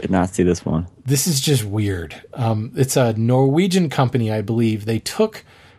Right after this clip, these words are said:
Speaker 2: the lignins, they extracted the lignin from the wood, which basically is what gives it its tint. Takes,
Speaker 1: Oh, we're
Speaker 2: like
Speaker 1: done with, um, April Fools?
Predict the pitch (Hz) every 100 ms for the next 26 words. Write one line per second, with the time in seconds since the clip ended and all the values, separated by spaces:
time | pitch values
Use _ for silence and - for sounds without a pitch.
0 | - 127 117 123 185 160 107 95 - 113
1 | - - 147 165 - 156 131 113 127 151
2 | 113 95 90 - 143 160 139 110 143 98
3 | 85 104 - 131 131 135 104 113 117 90
4 | 113 113 117 - 110 - - 120 - -
5 | _ - 117 147 113 98 131 139 120 -
6 | 120 110 104 98 98 _ _ _ _ -
7 | 117 110 - 127 143 143